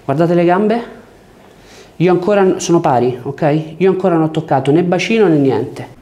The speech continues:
Nella seconda parte della visita invece mi sono concentrato sulla valutazione dell'apparato digerente, perché, eh, l'orario in cui si sveglia Sofia di notte corrisponde in, eh, kinesiologia e in agopuntura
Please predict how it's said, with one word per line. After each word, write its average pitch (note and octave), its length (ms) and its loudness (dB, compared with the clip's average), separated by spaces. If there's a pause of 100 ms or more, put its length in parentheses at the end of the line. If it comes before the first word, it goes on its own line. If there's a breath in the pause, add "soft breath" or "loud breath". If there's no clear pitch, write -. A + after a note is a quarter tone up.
Nella F#3 280 2
seconda G3+ 340 2
parte G3 260 -2
della G#3 180 2
visita A#3 300 2
invece F3 300 2
mi D3 100 4
sono D3 200 0
concentrato D3+ 920 0
sulla D#3+ 320 0
valutazione F3+ 880 2 (340 loud breath)
dell'apparato E3 640 0
digerente, D3 640 0
perché, D3 600 0
eh, C#3+ 100 -2 (640)
l'orario E3+ 400 2
in D#3+ 80 2
cui C#3+ 640 2
si D3 100 -4
sveglia D#3 300 2
Sofia C#3+ 280 0
di D3+ 100 2
notte C3+ 360 0
corrisponde D#3 800 2
in, D#3+ 300 4
eh, C3+ 540 -2
kinesiologia D3+ 760 2
e C#3+ 80 2
in C#3 80 2
agopuntura D#3 680 0